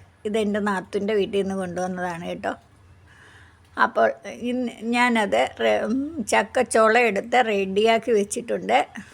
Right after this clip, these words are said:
ചെറിയ ചെറിയ പീസായിട്ട് ഇങ്ങനെ കീറി വെച്ചിട്ടുണ്ട്. ഇനി നമുക്ക് ഒരു ഉരുളിയെടുത്ത് അതിലോട്ട്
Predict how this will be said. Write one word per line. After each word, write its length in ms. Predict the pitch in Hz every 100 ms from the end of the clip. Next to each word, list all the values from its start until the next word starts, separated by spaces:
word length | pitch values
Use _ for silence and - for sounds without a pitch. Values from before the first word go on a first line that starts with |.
| - _ - -
ചെറിയ 320 | 233 233 240 233 233
ചെറിയ 240 | 220 220 220
പീസായിട്ട് 600 | 202 - 202 196 226 240 -
ഇങ്ങനെ 300 | 240 208 202 - _ - -
കീറി 300 | 247 262 240
വെച്ചിട്ടുണ്ട്. 500 | 175 196 - 185 175 - 233
ഇനി 140 | 247 240
നമുക്ക് 360 | 196 180 202 208 - 226
ഒരു 160 | 214 220
ഉരുളിയെടുത്ത് 680 | 214 247 202 196 220 - 214 - 208
അതിലോട്ട് 560 | 190 226 196 180 220